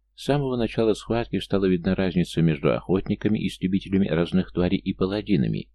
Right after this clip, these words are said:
которые в основном убивали людей. Эда, которая первой добежала до паладинов, первой же и получила ранение, благо что опыт у неё тоже был,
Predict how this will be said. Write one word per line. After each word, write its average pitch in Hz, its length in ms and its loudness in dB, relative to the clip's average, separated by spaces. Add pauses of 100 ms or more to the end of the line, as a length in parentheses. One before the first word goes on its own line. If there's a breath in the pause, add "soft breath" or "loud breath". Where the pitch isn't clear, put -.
которые 78 320 2
в - 20 0
основном 80 540 0
убивали 69 500 -2
людей. 58 480 -6 (800)
Эда, 107 240 2
которая 95 400 2
первой 92 340 2
добежала 80 520 2
до 67 120 -6
паладинов, 78 640 -2
первой 113 300 0
же 110 160 0
и 107 100 -4
получила 98 560 0
ранение, 80 560 0 (180)
благо 113 280 0
что 117 260 -2
опыт - 220 -4
у - 100 -8
неё 110 200 2
тоже 113 340 2
был, 80 320 2